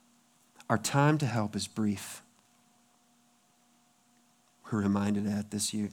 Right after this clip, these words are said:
this week. Life is short. So Paul says, "So then as we have opportunity, let's look. Let's open our eyes. Let's ask God to help us and see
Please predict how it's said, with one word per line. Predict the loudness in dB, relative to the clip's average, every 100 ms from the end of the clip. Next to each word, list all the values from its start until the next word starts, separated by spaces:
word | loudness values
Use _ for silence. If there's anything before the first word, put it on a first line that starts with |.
| -6
this | -6 -4
week. | -4 -4 -10 _ _ _ _ _ -20 _ _ -20 _ _ _ -20 _ -2
Life | 0 0 0
is |
short. | -2 0 -2 -4 -16 _ _ _ _ _ _ _ _ _ _ _ _ _ _ _ _ _ _ -20 -8
So | -4
Paul | 4 6 6
says, | 4 2
"So | 2
then | 4
as | 4
we | 4
have | 4
opportunity, | 2 0 -2 -2 0 -2 -6 -14 _ -4
let's | -4 -2
look. | 2 0 0 -14 -16 _ _ _ _ _ _ _ _ -8
Let's | 2
open | 4 4 2
our | 2 4
eyes. | 4 4 2 -2
Let's | 0 2
ask | 2 2
God | 2 2
to | 0
help | 0 -2 -2
us | -2
and | -2 0
see | 2 2 0